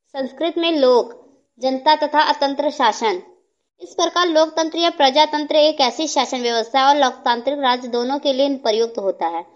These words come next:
यद्यपि लोकतंत्र शब्द का प्रयोग राजनीतिक संदर्भ में किया जाता है तो किंतु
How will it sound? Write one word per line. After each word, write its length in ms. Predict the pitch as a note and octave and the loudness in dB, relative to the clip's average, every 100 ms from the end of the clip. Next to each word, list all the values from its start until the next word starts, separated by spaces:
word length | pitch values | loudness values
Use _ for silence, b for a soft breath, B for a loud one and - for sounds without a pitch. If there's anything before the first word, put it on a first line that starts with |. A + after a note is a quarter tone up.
| b b - | b b -8
यद्यपि 320 | C#4 D#4 G4 | -4 -2 0
लोकतंत्र 440 | D#4+ E4 E4 E4 | 0 -2 -6 -6
शब्द 260 | D#4 D#4 C4+ | -4 -4 0
का 120 | D4+ | 0
प्रयोग 240 | D4 C#4+ D4+ | 2 2 2
राजनीतिक 440 | C#4+ C#4 C4+ D4 | 2 0 -4 -6
संदर्भ 400 | D4 B3 B3+ C#4 | -6 -4 -2 -2
में 160 | C#4 C#4 | -2 -4
किया 240 | B3+ B3+ | -2 -2
जाता 300 | B3 A3+ B3 | 0 -2 -2
है 180 | A#3 B3 | -2 -2
तो 140 | C#4 | -4
किंतु 380 | C#4 C#4 C4+ D#4 | -4 -6 -4 -6